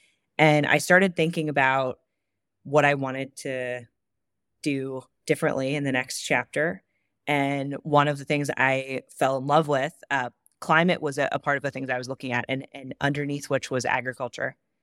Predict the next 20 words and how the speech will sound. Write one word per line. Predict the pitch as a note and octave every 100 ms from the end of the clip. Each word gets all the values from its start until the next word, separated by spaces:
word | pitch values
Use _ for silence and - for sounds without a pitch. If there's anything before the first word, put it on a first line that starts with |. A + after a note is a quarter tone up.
| _ _ _ -
And | D3 C#3 C3 -
I | C3+
sort | - C#3
of | C3
fell | - C#3 C#3
in | C#3
love | C3 B2+ B2+
with | C3+ C3
the | C#3
problem | - A#2+ B2 C3+
set | - C3 B2 -
and | C3
thinking | - A#2+ C3
about | B2 A#2+ -
bringing | B2+ B2+ B2+ B2+ B2+ A#2+ _ _
software | - D#3 B2 - C3+
and | C3
technology | C3 C3+ B2+ A#2+ C3 C3 A#2+ E3+ -
to | - C#3 B2+ B2
change | - - B2+ B2 - C3+ C3+